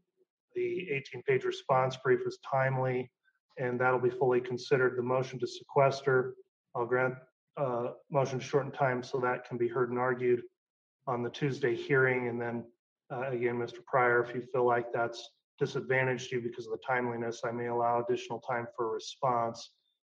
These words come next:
So we'll wrap up as much as we can on the Tuesday, Wednesday hearings, assuming it goes into the second day,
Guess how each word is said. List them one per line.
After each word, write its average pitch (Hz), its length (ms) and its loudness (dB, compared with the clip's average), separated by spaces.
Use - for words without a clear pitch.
So - 240 -2
we'll 120 200 4
wrap 131 280 6
up 135 180 2
as 120 140 -6
much 135 220 2
as 120 100 -6
we 117 100 -4
can 135 300 2
on 127 300 -2
the 120 120 -2
Tuesday, 131 360 0
Wednesday 127 420 2
hearings, 135 460 0
assuming 127 360 -4
it - 20 -6
goes 123 220 0
into 120 120 -4
the - 80 -12
second 131 400 -4
day, 127 320 2